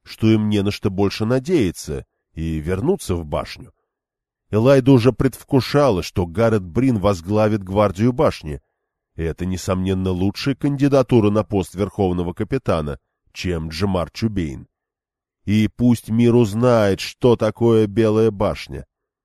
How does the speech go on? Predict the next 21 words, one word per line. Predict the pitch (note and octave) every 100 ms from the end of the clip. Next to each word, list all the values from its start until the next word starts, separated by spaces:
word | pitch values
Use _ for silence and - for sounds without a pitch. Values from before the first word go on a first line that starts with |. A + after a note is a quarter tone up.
| _ _ -
Она | A#2+ D#3
не | D3+
хотела, | A#2+ C3+ - A#2+ G2+ D#2+
чтобы | - F#2+ E2
ее | F2 E2+
солдаты | - F#2+ F#2 G#2 G2+ F#2+
убивали | F#2 F#2+ F#2+ G2 D#2+
друг | D2 E2 E2+
друга. | C#2+ E2 D#2 C2+ C2+ _ _ _ _ -
Так | C#3 C3+
же, | A#2
как | B2+ C#3
не | B2
желала, | A#2+ B2 B2 D#3 C3+ F#2+
чтобы | - G2+ G#2
Белая | F#2 A#2 A2+
башня | G#2 F2+ D3+ - F2
теряла | - F#2+ F#2+ G2
мощь | F#2+ G2+ G#2+ - -
из-за | F#2 D#2+
того, | G2 G#2 A2+ D#3